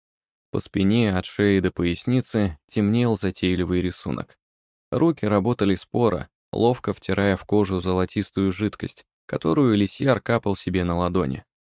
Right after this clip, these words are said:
Тело на миг освещалось золотым, искрилось, впитывая волшебное зелье. Мара шипела из короба, угрожая и проклиная.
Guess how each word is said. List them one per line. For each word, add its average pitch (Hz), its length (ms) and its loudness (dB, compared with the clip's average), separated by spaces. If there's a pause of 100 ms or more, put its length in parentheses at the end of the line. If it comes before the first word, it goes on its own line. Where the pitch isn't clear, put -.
(240)
Тело 131 300 4
на 101 160 6
миг 107 240 4
освещалось 87 760 0
золотым, 85 640 0
искрилось, 98 720 0 (260)
впитывая 110 540 2
волшебное 80 680 -2
зелье. 76 460 -6 (500)
Мара 120 380 2
шипела 104 460 0
из 98 160 0
короба, 98 600 0
угрожая 98 800 2 (140)
и 104 100 0
проклиная. 95 800 0